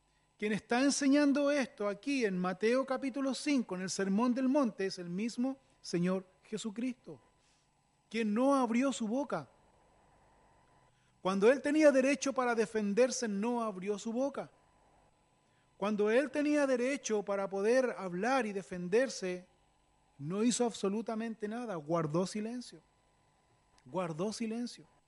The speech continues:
Fue obediente, como dice Pablo a los Efes-, a los filipenses. Fue obediente hasta la muerte y muerte de cruz, guardó silencio. Un verdadero cristiano,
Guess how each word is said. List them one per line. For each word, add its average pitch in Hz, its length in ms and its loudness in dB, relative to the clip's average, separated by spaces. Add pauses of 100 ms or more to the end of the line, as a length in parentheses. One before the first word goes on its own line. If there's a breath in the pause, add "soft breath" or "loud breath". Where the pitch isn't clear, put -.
(460 soft breath)
Fue 185 200 -2
obediente, 226 640 2
como 165 240 -8
dice 196 460 0
Pablo 208 400 0
a 214 40 2
los 214 220 0
Efes-, 240 600 0
a 170 120 -4
los 180 260 -8
filipenses. 202 760 -2 (560 soft breath)
Fue 208 120 4
obediente 240 540 4
hasta 233 220 0
la 226 100 6
muerte 208 840 6
y 208 120 -2
muerte 180 800 0
de 156 180 -6
cruz, 165 320 -6
guardó 147 320 -14
silencio. 160 500 -16 (520 soft breath)
Un 262 200 2
verdadero 294 520 8
cristiano, 240 600 -2